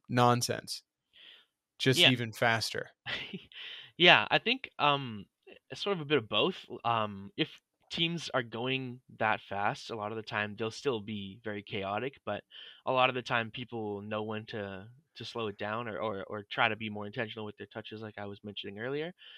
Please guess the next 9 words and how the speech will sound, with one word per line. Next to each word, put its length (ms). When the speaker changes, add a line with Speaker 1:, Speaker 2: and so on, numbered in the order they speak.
Speaker 2:
But, 240
um, 220
when 100
it 100
comes 260
to 60
dealing 400
with 200
those 460